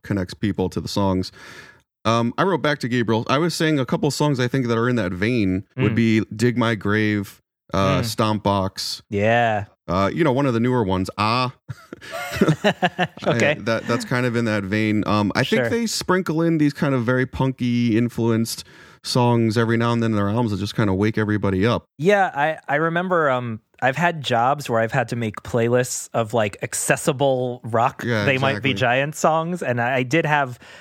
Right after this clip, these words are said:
Speaker 2: I did have one. Maybe I'll find it and post it, uh, 'cause it, it, it's probably a pretty fun playlist. But I did have one called, like, T M B G Rocks, and it had, it probably had Rest a While, and I know it had a lot of John <laughs> Henry, and it had,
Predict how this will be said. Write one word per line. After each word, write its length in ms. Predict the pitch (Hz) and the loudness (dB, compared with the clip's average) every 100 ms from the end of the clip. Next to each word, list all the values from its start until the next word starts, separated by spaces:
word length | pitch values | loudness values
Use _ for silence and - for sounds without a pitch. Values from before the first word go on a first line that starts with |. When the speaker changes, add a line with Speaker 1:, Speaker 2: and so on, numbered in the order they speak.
| - | -4
Speaker 2:
I 80 | 123 | -2
did 180 | 131 180 | 0 0
have 320 | 143 151 139 | 2 0 0
one. 300 | 131 135 117 | 0 0 0
Maybe 200 | 123 175 | -2 2
I'll 100 | 147 127 | 2 0
find 380 | - 120 127 | -2 -2 -2
it 120 | 113 107 | -2 -4
and 200 | 104 98 | -4 -2
post 320 | 120 117 - | -2 -2 -4
it, 180 | 101 - | -4 -4
uh, 200 | 113 101 92 | -2 -2 -2
'cause 160 | 104 | -4
it, 80 | 104 | -4
it, 220 | 117 113 131 | -4 -6 -6
it's 180 | 117 | -10
probably 300 | - 190 202 | -4 -2 0
a 60 | 139 | -2
pretty 240 | - 147 | -2 -4
fun 340 | 123 - 127 120 | -2 0 0 -2
playlist. 480 | 156 151 101 90 - | -2 -2 -2 -4 -2
But 80 | 113 | -2
I 60 | |
did 140 | 127 160 | 2 0
have 180 | 151 | 0
one 160 | 135 131 | -2 -2
called, 200 | 127 117 | -2 0
like, 240 | 113 104 - - - - | -2 -4 -14 -20 -20 -6
T 220 | - 160 | 2 2
M 100 | 143 | 2
B 120 | 139 | 0
G 200 | 131 143 | 0 0
Rocks, 580 | 131 135 127 104 - - - - - | 2 2 0 -4 -8 -10 -14 -20 -8
and 100 | 110 | -2
it 140 | 127 | -2
had, 340 | 127 165 196 143 | 2 2 0 -4
it 100 | 147 | -8
probably 480 | - 180 185 139 131 | 0 0 0 -4 -4
had 240 | 123 147 135 | 0 0 0
Rest 280 | 120 123 - | 0 -2 -2
a 40 | |
While, 400 | 117 113 113 113 | 0 2 2 2
and 100 | 110 | 0
I 80 | 104 | -2
know 200 | 110 131 | 0 0
it 60 | 123 | 0
had 160 | 120 113 | 0 0
a 40 | |
lot 260 | 107 113 139 | 2 2 0
of 80 | 127 | -2
John 260 | 131 139 | 0 0
<laughs> 80 | 135 | 0
Henry, 380 | 127 113 120 117 | -2 -2 -2 -2
and 100 | 104 | -4
it 80 | 98 | -2
had, 340 | 120 113 110 | 0 0 -2